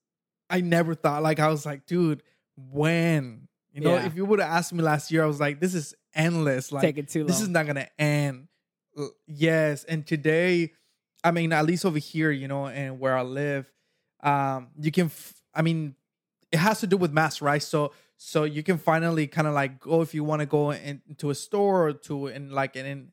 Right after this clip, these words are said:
Speaker 1: indoor place. You can, you don't have to wear a mask no more if you're vaccinated. Um,
Speaker 2: Yeah.
Speaker 1: so it, it was interesting, you know, to see, like,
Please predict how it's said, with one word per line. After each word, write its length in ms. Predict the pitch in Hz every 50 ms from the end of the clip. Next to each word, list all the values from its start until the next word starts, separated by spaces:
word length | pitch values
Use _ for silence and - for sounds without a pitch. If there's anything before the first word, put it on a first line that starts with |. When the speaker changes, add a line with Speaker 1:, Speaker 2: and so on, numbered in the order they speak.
| _
Speaker 1:
indoor 360 | - 165 156 151 156 156 151 151
place. 320 | - - 151 151 147 143
You 60 | 143
can, 220 | 139 - 160 147 -
you 160 | 151 143 156
don't 160 | 151 156 147
have 140 | 143 147 143
to 100 | - 151
wear 140 | 135 143 139
a 60 | 139
mask 340 | 135 131 127 139 156 - -
no 80 | 165 160
more 180 | 165 170 165
if 100 | 151 143
you're 120 | 143 143 131
vaccinated. 680 | 139 135 135 143 - - 160 160 165 165 185 190 185 _ _ _ _ _ _ _ _ _ _ _ _ - - -
Um, 120 | 151 147
Speaker 2:
Yeah. 260 | 143 139 135 131 131 127 127
Speaker 1:
so 540 | - - - 160 147 143 143 139 135 131 - _ _ _
it, 120 | - 156 156 - -
it 80 | 175
was 280 | 180 196 196 - - -
interesting, 500 | 190 220 214 233 190 - - 165 151 143
you 80 | 147 147
know, 140 | 151 156 156
to 180 | 151 - 147
see, 260 | - - - 151 151
like, 400 | 156 160 160 147 143 143 - _